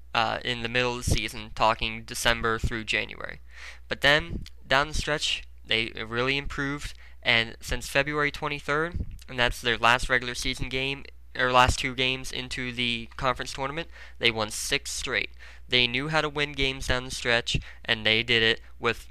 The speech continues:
great fashion all the way through the tournament. They won their games by four points, five points, four points, and four points again.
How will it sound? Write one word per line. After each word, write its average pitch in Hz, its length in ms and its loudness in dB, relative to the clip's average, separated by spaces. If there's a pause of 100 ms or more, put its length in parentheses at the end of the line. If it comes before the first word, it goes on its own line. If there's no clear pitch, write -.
(140)
great 127 280 2
fashion 117 480 6 (100)
all 117 160 6
the 123 60 4
way 120 120 2
through 123 180 -4
the 117 60 -8
tournament. 110 480 -4 (280)
They 120 100 4
won 117 320 0
their 113 100 6
games 113 320 2
by 107 160 0
four 143 360 -2
points, 143 440 -4 (120)
five 123 280 6
points, 123 480 0
four 120 300 -4
points, 113 540 -2
and 107 160 -2
four 110 160 -4
points 110 300 -6
again. 107 240 -4